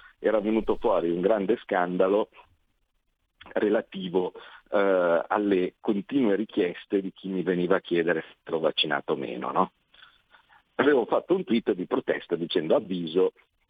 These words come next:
che il prossimo che viene a chiedermi se sono vaccinato o meno lo mando a fanculo,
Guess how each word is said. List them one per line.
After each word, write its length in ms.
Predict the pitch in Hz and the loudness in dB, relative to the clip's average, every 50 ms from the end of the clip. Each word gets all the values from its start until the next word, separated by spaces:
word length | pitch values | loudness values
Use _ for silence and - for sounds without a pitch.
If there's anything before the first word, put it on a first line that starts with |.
| _ _ _ | _ _ _
che 120 | - 104 | -4 -2
il 220 | 82 65 80 82 _ | -2 -2 -4 -6 _
prossimo 440 | - 139 135 113 - - - 87 76 | 0 0 0 0 -2 -4 -8 -8 -4
che 140 | - 98 90 | -2 0 2
viene 400 | 107 113 98 85 80 78 71 - _ - - - - - _ | 2 2 2 0 -2 -6 -10 -10 _ -20 -20 -20 -20 -14 _
a 100 | - - | -8 -6
chiedermi 440 | - - 131 104 90 90 82 85 80 | -2 0 0 2 2 0 -2 -4 -8
se 100 | - - | -6 -6
sono 220 | - - 107 101 92 | -2 0 0 2 2
vaccinato 540 | 95 92 - - 113 113 101 87 - 120 127 | 2 0 0 0 0 0 0 0 0 0 0
o 20 | |
meno 260 | 117 98 85 78 76 | 2 2 0 2 2
lo 100 | 78 78 | 0 2
mando 240 | 90 107 101 78 76 | 2 0 0 0 0
a 40 | - | 0
fanculo, 600 | - 151 185 - _ - 71 73 71 73 98 | 0 0 -2 -2 _ -8 -6 -2 -2 -2 -2